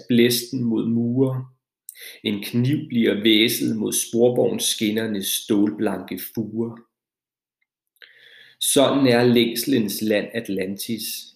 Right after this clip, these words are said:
hvor alle harmonisk fordomme svigter. Farverne springes, og formerne springes, og skønheden skabes af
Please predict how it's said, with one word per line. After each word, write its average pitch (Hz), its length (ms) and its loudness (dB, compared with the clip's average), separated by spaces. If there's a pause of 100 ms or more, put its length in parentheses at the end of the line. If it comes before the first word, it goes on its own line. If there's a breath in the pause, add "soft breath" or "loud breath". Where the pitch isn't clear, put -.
hvor 104 160 2
alle 113 380 2
harmonisk 120 760 0 (160)
fordomme 110 600 2
svigter. 117 640 -4 (1000 loud breath)
Farverne 101 540 2
springes, 98 800 -6
og - 180 -6 (100)
formerne 131 480 6
springes, 104 720 -4
og - 200 -10
skønheden 123 800 -2
skabes - 760 -2
af - 200 -10